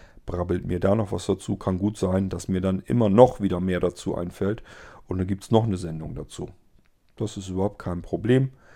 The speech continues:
Das gibt der Irgendwasser locker mit her. Wir hören uns bald wieder, vermutlich zu einer anderen Sendung. Das sehen wir dann mal, zu einem anderen Thema.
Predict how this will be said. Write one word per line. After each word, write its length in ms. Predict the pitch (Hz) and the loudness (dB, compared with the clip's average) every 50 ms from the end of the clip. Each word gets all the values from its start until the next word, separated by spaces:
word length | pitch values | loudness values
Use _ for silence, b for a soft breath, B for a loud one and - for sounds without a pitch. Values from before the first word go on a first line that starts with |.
| b b b b b | b b b b b
Das 200 | - 101 - - | -4 -4 -4 -4
gibt 220 | - 113 98 - - | -6 -6 -4 -2 -4
der 140 | 90 - | -2 0
Irgendwasser 580 | - 92 98 101 95 95 87 - - 90 87 90 90 _ _ - | 0 0 0 0 -2 -4 -4 -4 -2 -4 -4 -4 -8 _ _ -16
locker 380 | 113 92 90 90 - - 90 | -8 -6 -4 -4 -4 -4 -6
mit 240 | 85 92 95 - - | -6 -6 -8 -10 -10
her. 220 | 85 - - - - _ _ _ - _ _ _ | -12 -12 -12 -14 -18 _ _ _ -20 _ _ _
Wir 100 | - 104 | -2 -2
hören 300 | 92 92 95 104 110 120 | -2 0 0 -2 -2 0
uns 340 | 120 120 123 - - - - b b b b b b b b b b b b - | -2 -2 -4 -6 -10 -16 -20 b b b b b b b b b b b b 6
bald 260 | - 98 98 92 92 | 8 10 10 10 8
wieder, 340 | 98 95 98 123 156 190 - - _ _ _ _ _ | 4 4 6 8 6 6 4 -2 _ _ _ _ _
vermutlich 840 | - - - 123 117 117 127 151 196 190 - 101 92 90 - - - | -14 6 8 10 10 12 10 8 8 6 4 2 0 0 -4 -10 -18
zu 200 | - - - 92 | -16 -12 -8 -6
einer 200 | 92 92 - - | -4 -4 -4 -4
anderen 240 | 92 90 87 85 85 | -4 -4 -4 -6 -8
Sendung. 420 | 82 85 85 87 98 120 156 185 - | -8 -8 -6 -4 -4 -4 -6 -6 -10
Das 180 | - 110 - - | -14 -14 -12 -8
sehen 160 | - 92 90 | -8 -6 -6
wir 80 | 87 85 | -4 -4
dann 180 | 87 90 95 | -4 -2 -2
mal, 160 | 104 117 127 | -2 -2 -2
zu 140 | 123 - - | -4 -4 -4
einem 180 | 92 92 92 87 | -4 -4 -4 -4
anderen 240 | 85 87 87 85 - | -6 -6 -8 -8 -6
Thema. 360 | - 90 92 101 117 143 | -4 -4 0 0 0 0